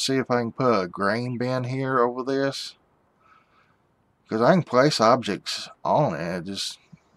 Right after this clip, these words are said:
tractors and stuff. Like on this side, let's see if I can go down enough here. As you can see, it's not all the way to the ground on this side. And if you go on this side, it is.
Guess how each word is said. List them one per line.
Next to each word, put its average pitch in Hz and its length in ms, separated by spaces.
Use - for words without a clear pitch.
tractors 113 460
and 92 100
stuff. 98 320
Like 101 200
on 131 200
this 170 200
side, 113 360
let's - 180
see - 100
if 104 100
I 104 40
can 85 100
go 80 100
down 82 320
enough 78 300
here. 85 300
As 120 140
you 120 80
can 113 140
see, 165 320
it's 117 260
not 139 300
all 127 240
the 131 60
way 135 180
to 127 160
the 117 80
ground 123 400
on 113 100
this 123 180
side. 139 500
And 98 180
if - 100
you 101 60
go 120 200
on 110 60
this 120 180
side, 120 280
it 95 200
is. 107 480